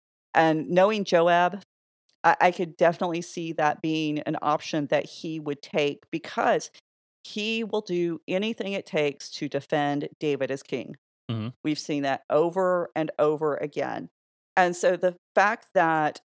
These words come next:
Speaker 1: the city does not immediately fall to Joab, they don't immediately surrender, actually tells you a little bit about the, the kind of people who are in the city. I mean, evidently they're pretty brave,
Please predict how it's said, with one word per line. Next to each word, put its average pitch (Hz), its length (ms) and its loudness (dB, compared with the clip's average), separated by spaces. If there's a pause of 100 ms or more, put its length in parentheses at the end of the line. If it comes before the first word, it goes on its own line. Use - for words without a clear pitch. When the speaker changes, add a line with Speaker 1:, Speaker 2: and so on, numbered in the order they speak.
(120)
Speaker 1:
the 175 100 0
city 233 380 -2
does 185 200 -10
not 175 280 2
immediately 165 1000 -4 (260)
fall 185 380 6
to 170 400 -8
Joab, 131 360 2
they 143 80 0
don't 165 180 2
immediately 180 340 -2
surrender, 147 680 -4 (340)
actually 254 360 2
tells 254 560 -2
you 156 320 -2
a 170 80 4
little 185 280 0
bit 185 160 0
about 151 440 2 (100)
the, 147 200 0
the 156 80 -8
kind 156 240 -4
of 156 120 -8
people 156 380 -4
who 151 120 -2
are 143 220 4
in 202 140 -2
the 277 120 -4
city. - 360 -6 (300)
I 170 60 2
mean, 165 140 0
evidently 190 420 0
they're 151 160 -2
pretty 160 260 -6
brave, 143 440 -2